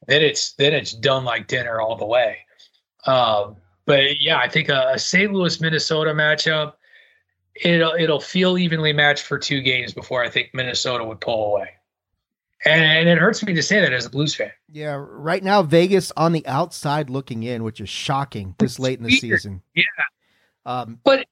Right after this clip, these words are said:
Speaker 1: but there's still time. And, and this is the other thing is you talked about it. You look at the point separation, and it's, it's, it's ridiculous. Like,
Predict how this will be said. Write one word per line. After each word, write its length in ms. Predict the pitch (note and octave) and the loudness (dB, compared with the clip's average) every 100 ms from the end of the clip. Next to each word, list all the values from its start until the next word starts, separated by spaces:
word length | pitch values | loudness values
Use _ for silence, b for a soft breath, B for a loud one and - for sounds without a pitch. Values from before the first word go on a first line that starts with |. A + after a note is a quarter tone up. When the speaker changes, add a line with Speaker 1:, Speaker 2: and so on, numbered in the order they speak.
| _ _ | _ _
Speaker 1:
but 140 | B3+ | -6
there's 160 | C#4 - | -4 -2
still 220 | - C#4 | 2 0
time. 380 | C#4 C#4+ C4 A3 | 2 -2 -2 -2
And, 140 | F#3+ A#3 | -4 -4
and 260 | G3+ A3+ | -2 -2
this 160 | C#4 - | -2 0
is 80 | C4 | 0
the 60 | |
other 100 | G#3+ | 0
thing 280 | F3 B3 B3 | -2 -2 0
is 140 | G#3 E3+ | 2 0
you 60 | |
talked 380 | E3+ A3 A#3+ B3 | 0 0 0 0
about 260 | E3+ D#3+ D3+ | 0 2 2
it. 160 | D3 B B B B _ | -2 B B B B _
You 180 | G#3 G#3+ | 4 6
look 160 | D#4+ | 4
at 100 | F#4 | 2
the 80 | C#4+ | 0
point 400 | - - G3+ G#3+ | -2 0 2 2
separation, 960 | - D#3 C#3+ C3+ C3 B2+ - B2 A#2 A2+ _ _ _ _ _ _ _ _ - | 0 0 0 -2 0 0 -2 -4 -6 -12 _ _ _ _ _ _ _ _ 2
and 280 | G3 F#3+ F3+ | 4 4 4
it's, 600 | G3 G3 E3+ - - - _ | 2 0 -2 -8 -10 -14 _
it's, 440 | A3 F3 - - | 0 0 -6 -6
it's 220 | - F3+ F#3 | -4 -2 -2
ridiculous. 1000 | F3+ C#3+ G3 A3 F3 B2 A#2 - - - _ _ _ - _ _ _ _ - | -4 2 0 2 -4 -4 -8 -10 -12 -14 _ _ _ -20 _ _ _ _ 2
Like, 600 | F#3+ F3 E3 D#3+ - | 4 6 4 0 -12